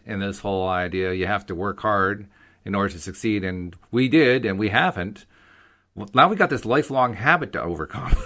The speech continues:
<laughs> We have to put this habit behind us of, "Oh, I gotta believe I gotta work hard." And I actually was running into this just in the last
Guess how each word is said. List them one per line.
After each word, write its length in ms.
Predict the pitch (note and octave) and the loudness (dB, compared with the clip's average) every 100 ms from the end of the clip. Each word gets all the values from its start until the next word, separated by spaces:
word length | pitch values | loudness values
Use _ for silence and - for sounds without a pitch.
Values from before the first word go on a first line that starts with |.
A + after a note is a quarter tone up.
| A#4 - | -4 -2
<laughs> 1080 | C#4 - E3 - D#3 - - - - F#3+ G3 | -2 0 -2 0 -2 -2 -6 -8 -6 -4 4
We 100 | F3+ | 4
have 160 | F3+ | 4
to 60 | C3+ | 0
put 180 | F3 E3 | 0 0
this 140 | C#3+ | 2
habit 240 | D3 D3 C3 | 4 2 2
behind 380 | A#2+ C3+ F#3 G#2+ | 2 4 4 2
us 220 | E2+ G#2 | 0 0
of, 220 | G2 G2 | -2 0
"Oh, 240 | A#2+ D3 A#2 | 0 2 2
I 120 | A#2 | 4
gotta 320 | B2+ A#2+ G2+ - - | 4 2 -2 -12 -4
believe 280 | C3+ D#3 D3+ | 2 4 4
I 60 | A#2+ | 4
gotta 180 | A2+ | 2
work 240 | G#2 A2 - | 2 0 0
hard." 320 | A2+ - - - | -2 -4 -6 -2
And 100 | C#3 | 2
I 60 | A#3 | 4
actually 260 | C4+ - | 2 -2
was 120 | B2+ A#2+ | 0 4
running 240 | C#3 C3 | 4 2
into 200 | G3+ C#3 | -2 -2
this 320 | D#2+ D#2 - - _ - | -2 -4 -8 -20 _ -10
just 500 | G#2 D#3+ A3 - - | 2 4 4 -2 -8
in 80 | C#3+ | -4
the 60 | B2 | 2
last 360 | C#3+ D3+ - | 2 2 -4